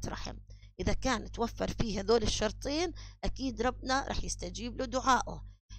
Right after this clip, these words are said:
إلا أعطاه الله بها إحدى ثلاث، للدعاء ثلاث احتمالات،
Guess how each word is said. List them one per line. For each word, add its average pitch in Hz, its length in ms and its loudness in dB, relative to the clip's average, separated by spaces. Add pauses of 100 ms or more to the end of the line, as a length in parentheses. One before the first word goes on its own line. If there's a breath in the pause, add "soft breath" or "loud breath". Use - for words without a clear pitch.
(120 loud breath)
إلا 226 500 2
أعطاه 180 580 4
الله 190 400 0
بها 269 420 2
إحدى 254 280 2
ثلاث، - 340 -6 (500 loud breath)
للدعاء 233 640 4
ثلاث - 420 8
احتمالات، 240 680 0